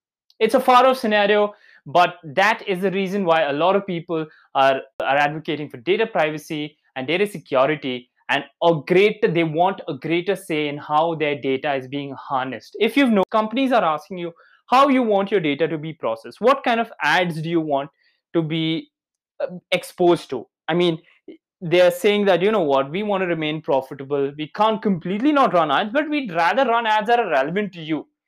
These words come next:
And so you have that option. It's a small little segue, but that is what it is. And guys, if you're able to harness that learn, unlearn, relearn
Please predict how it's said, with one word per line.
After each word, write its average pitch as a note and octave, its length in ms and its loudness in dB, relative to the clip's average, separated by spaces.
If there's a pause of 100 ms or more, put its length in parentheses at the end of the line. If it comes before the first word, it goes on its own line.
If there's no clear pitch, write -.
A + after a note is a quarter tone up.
(300)
And B3+ 160 -2
so D#4+ 60 -2
you D4+ 160 0
have B3 240 -4
that B3+ 120 0
option. G3 460 -4 (220)
It's G#3+ 140 -4
a B3+ 60 0
small C4 320 -2
little C4 560 -4
segue, G#3 640 0
but F3 260 0 (240)
that F#3 180 4
is F3 120 0
what D#3+ 200 0
it C#3 100 -4
is. - 280 -8 (600)
And A3+ 240 0
guys, G#3 240 -2 (360)
if C4+ 180 0
you're D#4 160 0
able C4 280 -4
to C#4 140 -2
harness G#3 520 0
that G3+ 360 2 (440)
learn, G#3 520 2
unlearn, F3+ 520 0
relearn F#3 640 0